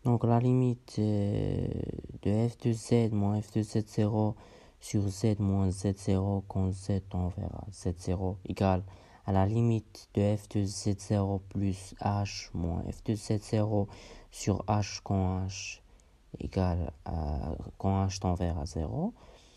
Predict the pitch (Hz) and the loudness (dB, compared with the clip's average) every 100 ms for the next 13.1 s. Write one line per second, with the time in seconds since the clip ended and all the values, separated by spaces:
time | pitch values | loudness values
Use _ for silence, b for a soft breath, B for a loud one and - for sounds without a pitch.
0 | b b b b b b b - 104 - | b b b b b b b -2 0 4
1 | 104 107 107 101 101 101 104 107 101 - | 4 6 6 6 4 4 4 4 2 2
2 | 92 92 90 85 85 80 78 76 92 90 | 4 4 4 4 2 2 0 2 2 6
3 | 101 98 95 92 92 98 - 101 90 90 | 4 4 2 0 2 2 4 4 6 4
4 | 90 87 - - 92 - - 98 92 - | 2 0 -2 0 2 2 2 4 4 0
5 | 98 92 87 85 80 92 B B B - | 2 4 4 2 0 -4 B B B 0
6 | 98 90 98 92 - 90 87 87 82 - | 2 4 2 2 4 4 4 2 0 -4
7 | b b b - - 92 - 90 87 - | b b b -12 -2 -2 2 0 0 0
8 | 92 85 85 82 80 78 78 78 - - | 0 0 -2 -2 -2 -2 -4 -6 -10 -10
9 | 82 85 85 78 135 233 - _ _ b | -10 -4 -2 0 -2 -4 -10 _ _ b
10 | b b b b b b b _ _ - | b b b b b b b _ _ -8
11 | - 92 107 127 127 - - B B B | 0 2 4 2 -2 -10 -20 B B B
12 | B - 92 - 120 120 101 92 95 113 | B -8 -6 -2 2 2 2 2 2 2
13 | 143 | 0